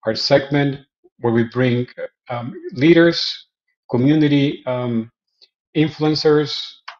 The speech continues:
people who have an impact or create an impact to our veteran community. Uh, today we have a, an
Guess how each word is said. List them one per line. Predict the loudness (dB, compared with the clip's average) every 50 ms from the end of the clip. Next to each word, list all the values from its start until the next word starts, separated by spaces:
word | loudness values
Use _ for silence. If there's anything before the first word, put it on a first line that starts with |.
| _ _ _
people | -6 -6 -6 2 2 0 2
who | 2 -2 -4 -4 -2
have | -4 -4 -2
an | -2 0 0
impact | 0 0 -2 -2 -4 -2 -2 -2 -2 -4 -8
or | -14 -16 _
create | -6 -2 -2 0
an | 0 2 0
impact | 0 0 0 -2 -4 -4 -4 -4
to | -2 -2
our | -2 0
veteran | 0 0 0 2 0 -2 -2 -4 -6
community. | -6 -2 0 0 0 0 -2 -4 -6 -10 -12 -12 _ _ _ _ _ _ _ _ _ _ _ _ _ _ _ _ -12
Uh, | -12 -12 -10 -8
today | -6 -2 2 4 4 4
we | 4 2 0 0
have | 0 0 0
a, | 0 0 0
an | -2 -4 -4 -4 -6